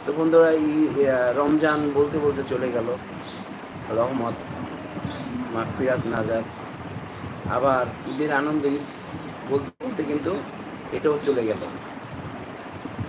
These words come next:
সব কিছুই চলে যাবে আসলে, সময়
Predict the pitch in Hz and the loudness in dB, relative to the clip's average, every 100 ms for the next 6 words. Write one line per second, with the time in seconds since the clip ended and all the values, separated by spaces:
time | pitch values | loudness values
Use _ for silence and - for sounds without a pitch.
0 | - - - - - - - - - - | -8 -10 -12 -12 -12 -12 -12 -12 -12 -12
1 | - - - - - - - - 165 - | -12 -12 -12 -12 -14 -16 -16 -2 -2 -2
2 | 208 185 - 156 151 127 113 92 92 107 | -4 -4 -2 2 2 2 0 -4 -6 -6
3 | - - - - - - - - - - | -8 -12 -10 -10 -10 -12 -12 -12 -10 -8
4 | - - - - - - - - _ - | -8 -8 -10 -10 -12 -14 -16 -16 _ -6
5 | 139 135 135 135 131 | 0 4 6 6 4